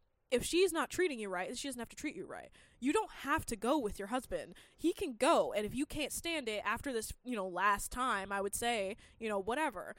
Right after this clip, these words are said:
Asking about the whole hat thing, I feel like that was just kind of like a, that's, that was a very childish way to do it, I feel like. It's like, if you can't, you know, accept me as this, then, you know, you can't accept me at all kind of thing. It's just like, I hate,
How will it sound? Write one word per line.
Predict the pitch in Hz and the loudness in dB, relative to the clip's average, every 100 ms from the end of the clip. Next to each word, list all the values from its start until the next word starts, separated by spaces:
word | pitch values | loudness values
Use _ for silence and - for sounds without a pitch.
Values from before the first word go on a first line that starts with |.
| - _ _ | -16 _ _
Asking | 247 339 - 349 | 0 0 -2 -2
about | 277 285 | 0 0
the | 247 | 0
whole | 240 233 | -2 0
hat | 254 269 - | 2 2 0
thing, | 262 220 | -2 -2
I | |
feel | - 302 | -4 -2
like | 285 | -2
that | - | -4
was | 226 | -6
just | 240 - | -6 -4
kind | 262 | -4
of | 254 | -2
like | 240 220 | -4 -2
a, | 208 190 - | -2 -2 -2
that's, | 262 - | -2 0
that | 311 359 | 4 4
was | 359 | 4
a | |
very | 330 392 | 4 2
childish | - - 262 302 269 233 233 | 0 -2 2 4 2 0 0
way | 269 | -2
to | 208 165 - | -2 -6 -4
do | 214 | 0
it, | 170 - | 0 0
I | |
feel | 170 190 165 | -4 -4 -2
like. | 165 170 | -6 -6
It's | 214 | -8
like, | 214 | -8
if | 220 | -6
you | 262 | -8
can't, | - 277 - | -4 -4 -4
you | - 220 | -2 0
know, | |
accept | 202 - 285 - | 0 2 0 0
me | 226 254 | -6 -4
as | 220 208 | -4 0
this, | 240 233 - | 2 2 0
then, | 214 196 | -4 -4
you | 208 | -4
know, | 202 190 - - _ | -2 -2 -4 -18 _
you | 254 | -6
can't | 240 247 | -2 -2
accept | 180 277 233 | 2 2 4
me | 226 | 6
at | 233 | 10
all | 226 185 | 10 8
kind | 180 214 | 4 -2
of | 190 | -2
thing. | 208 175 | -4 -4
It's | 196 | -4
just | 226 - | -6 -2
like, | 226 202 226 | -4 -2 -4
I | |
hate, | 226 254 262 | -2 -2 -4